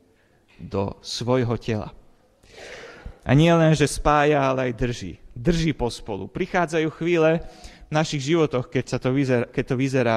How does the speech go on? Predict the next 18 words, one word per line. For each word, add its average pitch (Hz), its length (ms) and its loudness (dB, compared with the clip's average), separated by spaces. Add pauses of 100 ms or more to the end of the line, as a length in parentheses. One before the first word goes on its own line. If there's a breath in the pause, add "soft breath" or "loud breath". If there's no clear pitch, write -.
že, 110 240 -4 (400 loud breath)
že 107 480 -2
vzťahy 131 480 -2
v - 60 -18
cirkvi 123 340 -4
sa - 160 -6
rozpadajú 117 640 0
niektoré. 110 640 -4 (2000 soft breath)
To, 185 80 4
že 190 160 4
cirkev 175 400 0
toľko 175 320 0
rokov 147 340 2
prežila, 113 560 -4 (1120 soft breath)
je 107 140 -2
preto, 120 260 -4
že 98 300 -4
ju - 100 -12